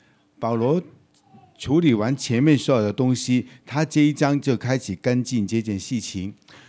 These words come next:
有关他们一年前哥林多教会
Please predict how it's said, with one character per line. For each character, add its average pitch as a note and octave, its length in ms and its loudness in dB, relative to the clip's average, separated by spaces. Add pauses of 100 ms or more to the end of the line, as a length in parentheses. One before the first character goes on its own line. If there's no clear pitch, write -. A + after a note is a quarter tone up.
(120)
有 A2 200 -2
关 D3+ 340 -2
他 D3+ 300 -6
们 C3 300 -2
一 F3 160 -4
年 B2 240 0
前 A2 340 -6 (220)
哥 D3 140 0
林 B2 180 -4
多 B2+ 160 -4
教 A#2+ 240 -2
会 A2+ 240 -4